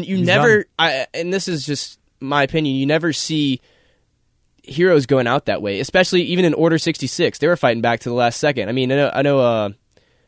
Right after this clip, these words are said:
Speaker 1: Ayla Secura was kinda, like, taken by surprise, but she was never,
Speaker 2: Well,
Speaker 1: like,
Speaker 2: and
Speaker 1: just,
Speaker 2: my
Speaker 1: like,
Speaker 2: old boy
Speaker 1: laying
Speaker 2: with the
Speaker 1: down.
Speaker 2: high, with the high forehead got screwed. He's
Speaker 1: Kiadi
Speaker 2: like, "Come
Speaker 1: Mundi,
Speaker 2: on, boys,
Speaker 1: yeah.
Speaker 2: charge, come on."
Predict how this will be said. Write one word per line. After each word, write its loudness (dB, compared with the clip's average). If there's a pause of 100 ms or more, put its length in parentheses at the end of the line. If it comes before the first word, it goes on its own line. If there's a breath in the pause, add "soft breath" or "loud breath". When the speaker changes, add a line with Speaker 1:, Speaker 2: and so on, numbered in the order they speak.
(180)
Speaker 1:
Ayla 0 (100)
Secura -2
was -6
kinda, -4
like, -6 (440)
taken -2
by 0
surprise, -4
but -14
she -2
was -4
never, -8 (480 loud breath)
Speaker 2:
Well, 0
Speaker 1:
like, 0
Speaker 2:
and 4
Speaker 1:
just, 2
Speaker 2:
my 2
Speaker 1:
like, 0
Speaker 2:
old -2
boy 0
Speaker 1:
laying 4
Speaker 2:
with 0
the -2
Speaker 1:
down. 2
Speaker 2:
high, 0
with -6
the -6
high -2
forehead -6
got -6
screwed. -4
He's -6
Speaker 1:
Kiadi 2
Speaker 2:
like, 4
"Come 4
Speaker 1:
Mundi, 4
Speaker 2:
on, 4
boys, 0
Speaker 1:
yeah. 4
Speaker 2:
charge, 0
come -2
on." -2